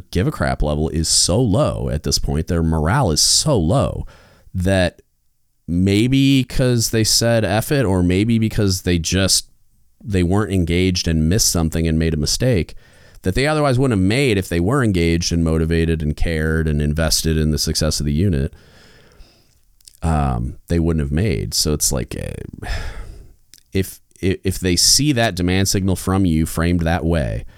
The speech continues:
that might be enough to start a conversation. Um, separately from that, <laughs> what, uh, there's some creativity, uh, that can go into these things. And what do I mean by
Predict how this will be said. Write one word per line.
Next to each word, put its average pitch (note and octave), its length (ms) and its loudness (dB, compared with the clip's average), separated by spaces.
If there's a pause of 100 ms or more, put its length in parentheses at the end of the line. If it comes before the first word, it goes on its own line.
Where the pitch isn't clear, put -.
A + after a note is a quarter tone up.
(420)
that F2+ 180 0
might G#2+ 240 2
be C3+ 140 -2
enough A2+ 640 0 (160)
to F#2 240 0
start G#2 380 0
a - 20 -2
conversation. G2+ 800 -2 (520)
Um, D2+ 520 0 (1200)
separately A2 600 0
from D2+ 240 -6
that, C#2+ 360 -6 (1200)
<laughs> - 200 -4 (200)
what, G#2 200 -2
uh, F2 180 -6 (240)
there's G2+ 160 0
some G#2 120 0
creativity, F2 1040 0
uh, C2+ 340 0
that D2+ 220 -4
can D#2 180 -2
go C#2+ 220 0
into C#2+ 200 -2
these B1 220 -4
things. G1+ 440 -8
And C#2 240 -2
what D#2+ 140 0
do E2 100 0
I D2+ 80 0
mean C2 200 -2
by G1+ 160 -6